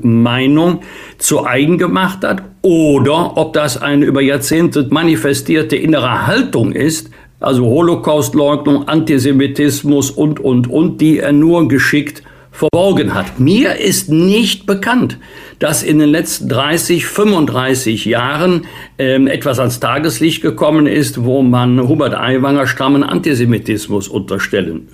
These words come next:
könnte. Jedenfalls, ich habe davon bis heute keine Kenntnis. Und ich meine, dass der bayerische Ministerpräsident, ähm, den richtigen Begriff gewählt hat, nämlich unverhältnismäßig,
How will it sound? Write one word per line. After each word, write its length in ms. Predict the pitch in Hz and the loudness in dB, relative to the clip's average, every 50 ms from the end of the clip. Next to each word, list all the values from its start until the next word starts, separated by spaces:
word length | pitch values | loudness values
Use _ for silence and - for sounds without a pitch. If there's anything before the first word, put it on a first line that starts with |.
| - _ | -20 _
könnte. 440 | - - 113 107 101 - - - - - | -6 -2 -2 -2 -2 -4 -6 -8 -8 -4
Jedenfalls, 720 | 147 143 165 185 190 175 190 190 - - 165 151 120 - - | -2 0 2 2 2 0 0 0 0 -2 -2 -2 -4 -6 -6
ich 320 | - 240 226 - - - 127 | -2 -2 0 0 -2 -2 -4
habe 160 | 127 135 131 | -4 -4 -2
davon 440 | - 139 135 135 - 151 143 139 - | -2 -2 -2 -2 -2 0 0 0 0
bis 200 | 127 127 117 - | 0 -2 0 0
heute 380 | 127 117 127 135 135 151 147 127 - - - - - - - - - - | 2 2 2 0 0 -2 -2 -2 -4 -10 -18 -20 -20 -20 -20 -20 -20 -8
keine 340 | - - 139 131 123 113 107 | -4 -2 0 0 0 0 0
Kenntnis. 600 | - - 151 143 175 - - 208 214 214 196 - - - - - - - - - - | 0 -2 0 0 0 0 2 2 2 2 0 -2 -8 -16 -18 -20 -20 -20 -20 -6 -4
Und 160 | - 180 - | -2 0 2
ich 160 | - 156 113 | 0 0 2
meine, 500 | 147 147 156 160 165 180 190 208 214 208 | 2 0 2 0 0 2 2 2 2 0
dass 360 | 196 190 - 160 151 - - - | 0 0 -2 -2 -2 -4 -6 -4
der 160 | 151 156 147 | -2 -2 -2
bayerische 480 | 131 156 156 151 151 147 - - 143 | 0 0 0 0 0 0 0 0 2
Ministerpräsident, 1400 | 143 143 143 147 160 165 160 - 165 160 156 - 156 151 151 143 135 156 147 139 147 147 147 151 160 156 - - - - - - | 2 4 4 4 2 2 0 -2 -4 -4 -2 -2 0 0 0 2 2 0 0 2 2 2 2 2 2 2 0 -4 -8 -10 -6 -4
ähm, 460 | - 127 131 147 143 147 143 - - - | -2 -2 -2 0 0 0 0 0 -2 -6
den 340 | - - - 139 147 143 143 | -8 -4 -2 0 2 2 2
richtigen 480 | 160 175 - - - 143 147 139 131 | 2 0 0 0 0 2 2 2 2
Begriff 500 | 117 123 117 117 117 143 175 170 - - - - - - - - _ | 2 2 0 0 0 -2 -2 -2 -4 -8 -14 -20 -20 -20 -20 -8 _
gewählt 520 | - 123 117 113 139 143 156 156 156 - | -2 0 0 0 2 0 0 0 -2 -2
hat, 240 | 156 160 160 - 131 | -4 -4 -4 -2 0
nämlich 480 | 131 131 135 135 135 143 135 120 - - - - - _ _ | 0 2 2 4 2 2 2 -2 -4 -10 -16 -20 -20 _ _
unverhältnismäßig, 1300 | - 190 196 190 - - 131 107 110 104 101 - - 95 - - - 90 - 139 - - - 143 147 - | 2 2 2 2 2 2 0 0 0 0 -2 -2 -4 -4 -4 -4 -4 -4 -4 -6 -6 -4 -2 -2 -2 -4